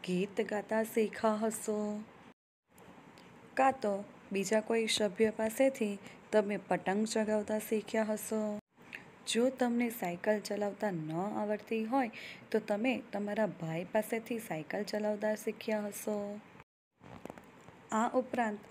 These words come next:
આપણે આપણા ઘરના સભ્યો પાસેથી સાચું બોલતા પણ શીખીએ છીએ. ત્યારબાદ કોઈને મદદ કરવી જોઈએ એ બાબત પણ આપણે ઘરના સભ્યો પાસેથી શીખીએ છીએ. આપણે બધા જ બાળકોએ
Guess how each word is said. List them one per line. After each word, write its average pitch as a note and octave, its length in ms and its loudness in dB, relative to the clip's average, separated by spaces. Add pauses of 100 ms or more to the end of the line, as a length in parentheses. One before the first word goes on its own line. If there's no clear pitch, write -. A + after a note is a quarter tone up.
આપણે A3+ 400 2 (360)
આપણા A3+ 360 -2
ઘરના G3 360 -2
સભ્યો G3+ 400 -4
પાસેથી A3 600 2 (340)
સાચું G3 480 2
બોલતા G#3 380 4
પણ C#4+ 240 4
શીખીએ G3 480 -6
છીએ. G#3+ 320 -2 (400)
ત્યારબાદ G#3+ 540 4 (120)
કોઈને A3 320 4
મદદ G3 380 6 (120)
કરવી F#3+ 380 4
જોઈએ G#3+ 380 4 (320)
એ G3 120 6
બાબત G3 440 2
પણ D#4 160 10
આપણે C4 260 4
ઘરના G3+ 340 0
સભ્યો F3 360 -2
પાસેથી E3+ 500 -8
શીખીએ F#3+ 440 -6
છીએ. G#3 340 -8 (580)
આપણે A3+ 280 0
બધા G3 580 0
જ G#3+ 200 -2
બાળકોએ A3 520 4